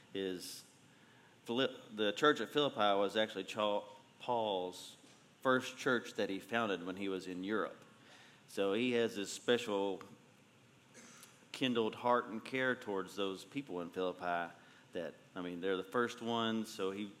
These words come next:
he thought very highly of them, and they were, they followed along Christ's message, and they were, they did, they lived their life a lot, um,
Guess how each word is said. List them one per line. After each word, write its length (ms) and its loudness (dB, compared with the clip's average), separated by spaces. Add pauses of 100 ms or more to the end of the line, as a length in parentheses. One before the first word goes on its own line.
(140)
he 220 -4 (680)
thought 300 0
very 220 4
highly 340 2
of 140 -4
them, 320 -6
and 100 -12
they 140 0
were, 240 -4 (540)
they 440 4 (1400)
followed 340 4
along 520 2
Christ's 400 0
message, 340 -4
and 180 -4
they 100 0
were, 120 -2 (380)
they 160 -2
did, 220 -4 (180)
they 80 6
lived 280 4
their 140 4
life 500 0 (1300)
a 60 0
lot, 440 0 (100)
um, 580 -6